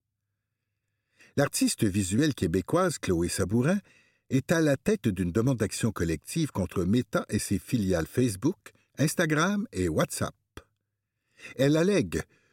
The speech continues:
que le repiquage d'images par la multinationale américaine pour nourrir ses modèles d'intelligence artificielle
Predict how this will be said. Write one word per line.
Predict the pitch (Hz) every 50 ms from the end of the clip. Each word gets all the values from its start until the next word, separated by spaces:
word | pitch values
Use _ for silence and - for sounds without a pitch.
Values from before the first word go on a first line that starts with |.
| _ _ -
que | - 175
le | 175 175 165
repiquage | 165 226 - - 202 - - - 151 123 104 85 -
d'images | - 135 151 139 131 113 104 90 90 - -
par | - 92
la | 85 80 85
multinationale | 107 120 110 - - 107 98 85 80 - 95 82 85 92 90 78
américaine | 69 71 73 71 82 101 - - 170 185 190 175 - - - - _ _
pour | - 120 95 85
nourrir | 92 107 104 92 98 104 92 82 -
ses | - - 98 80
modèles | 80 90 82 76 92 87 82
d'intelligence | 73 78 76 - - 82 76 73 73 82 82 78 - -
artificielle | 76 - - - 80 - - 76 - - - 123 135 151 151 156